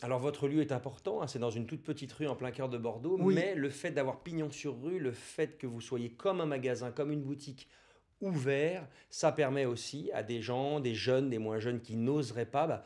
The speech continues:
Speaker 1: de franchir cette porte, de venir tout simplement parler, sans, sans forcément en parler autour de soi, mais au moins cette porte qui s'ouvre,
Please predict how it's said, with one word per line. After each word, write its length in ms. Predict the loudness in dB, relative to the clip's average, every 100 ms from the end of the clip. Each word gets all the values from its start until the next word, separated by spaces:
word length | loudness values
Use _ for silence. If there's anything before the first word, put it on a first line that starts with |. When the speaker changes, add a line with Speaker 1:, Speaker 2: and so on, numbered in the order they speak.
| -12 -20 -2
Speaker 1:
de 100 | -2
franchir 380 | 0 -2 -2 -2
cette 240 | -4 -2
porte, 180 | 0 2
de 80 | 2
venir 180 | 0 -2
tout 60 |
simplement 380 | -2 -2 -2 -2
parler, 420 | -2 0 0 -2 -6
sans, 360 | -4 -4 -4 _ -20 -20 -20 -20 -14
sans 280 | 0 2 4
forcément 480 | 2 0 2 4 4
en 40 |
parler 220 | 2 0
autour 220 | 0 0
de 80 | -2
soi, 300 | -2 0 0
mais 100 | 2
au 100 | 0
moins 180 | 2 0
cette 240 | -2 -4
porte 240 | -2 -2 -4
qui 100 | -10
s'ouvre, 500 | -6 -4 -2 -4